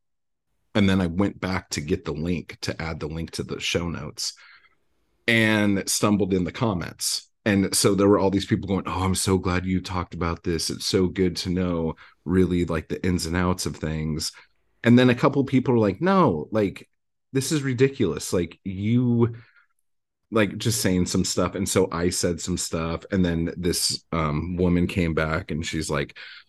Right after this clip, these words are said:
"I really love how all these people complain about how magazines are made and then they don't do anything about it. And, like, you know, why don't you go out and make your own magazine?" And I'm like, "Oh, I do.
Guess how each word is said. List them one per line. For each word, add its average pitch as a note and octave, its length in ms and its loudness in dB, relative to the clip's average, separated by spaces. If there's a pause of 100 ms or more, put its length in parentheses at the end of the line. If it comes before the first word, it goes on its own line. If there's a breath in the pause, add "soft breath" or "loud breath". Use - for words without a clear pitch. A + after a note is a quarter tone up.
(120)
"I - 60 2
really A#2 320 6
love F2+ 300 2
how E2+ 160 -2
all E2 180 -2
these F2 220 -2
people F2+ 400 0
complain F2 480 -2
about D#2 340 -4
how D#2 460 -2
magazines E2+ 640 -4
are D#2 60 -2
made D2+ 400 -2
and D#2+ 100 -2
then E2+ 180 -2
they D#2+ 120 -2
don't E2 260 -4
do D#2+ 160 -2
anything D#2+ 300 -4
about D2+ 360 -4
it. - 180 -6 (360 soft breath)
And, F2 160 0
like, D#2 260 -2
you G2 100 2
know, F#2+ 100 4
why F#2 140 2
don't A2+ 120 2
you F#2+ 100 -2
go G2 160 2
out F#2+ 120 2
and F2 80 0
make G2+ 180 2
your F2 100 -2
own G#2 160 2
magazine?" D#2+ 400 -4
And D#2+ 100 -6
I'm B2 100 0
like, D3 160 -2
"Oh, G3 140 2
I F#3 80 4
do. E3+ 440 2